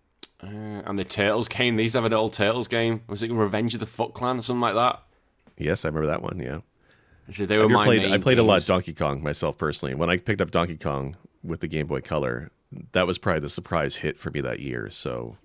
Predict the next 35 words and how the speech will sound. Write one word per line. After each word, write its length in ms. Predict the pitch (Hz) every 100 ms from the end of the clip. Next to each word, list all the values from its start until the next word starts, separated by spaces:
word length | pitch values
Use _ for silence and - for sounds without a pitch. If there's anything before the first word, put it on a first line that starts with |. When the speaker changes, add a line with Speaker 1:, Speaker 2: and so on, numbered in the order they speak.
| _ _ -
Speaker 2:
lots 280 | 92 104
of 100 | 80
value 260 | 76 64 57
in 80 | 57
that 140 | 52
one. 160 | 50 60 - _ _ _ _ _
Speaker 1:
It, 260 | - 135 -
it's 140 | 147
just 280 | 160 160 -
a 40 | 123
great 640 | - 107 110 123 127 - 110
little 320 | 117 101 110
console. 680 | - 113 110 120 117 113 - - - - -
And 360 | 107 113 110 110 _
honestly, 420 | - 123 123 107 98
Zelda, 480 | 90 107 113 107
for 160 | 92 98
me, 360 | 98 107 98 - - -
the 100 | 107
fact 340 | - 135 -
it 60 | 127
was 160 | 117 107
only 220 | 104 123
their 180 | 101 92
third 560 | - - 101 98 92 -
game, 460 | 87 90 87 73 _ _ _ _ _ _ _ -
this, 460 | 101 90 113 123
this 240 | - 139 -
game 300 | 98 98 101
is 120 | 87
incredible. 520 | 87 - 78 82 87
Like, 260 | 90 87 -
if 140 | 95 95
you 120 | 104
wonder, 280 | 135 131